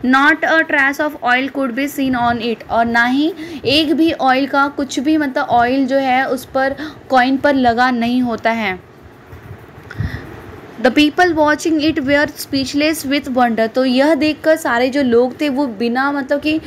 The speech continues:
वो कुछ बोल ही नहीं पाए, स्पीचलेस हो गए, मतलब कि उनके मुंह से कुछ भी नहीं, मतलब कि वो unable to speak, कुछ कह ही नहीं पा रहे थे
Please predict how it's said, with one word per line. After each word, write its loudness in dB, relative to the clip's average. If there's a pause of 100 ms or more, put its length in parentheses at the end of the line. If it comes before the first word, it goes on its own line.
(240)
वो 0
कुछ 0
बोल 4
ही 6
नहीं 2
पाए, -2 (300)
स्पीचलेस -2
हो 2
गए, 2
मतलब 2
कि 0
उनके 0
मुंह 2
से -2
कुछ -4
भी 6
नहीं, 2 (360)
मतलब 2
कि 0
वो 2
unable 2
to -4
speak, -2
कुछ -4 (300)
कह 2
ही 4
नहीं 4
पा 0
रहे -4
थे -6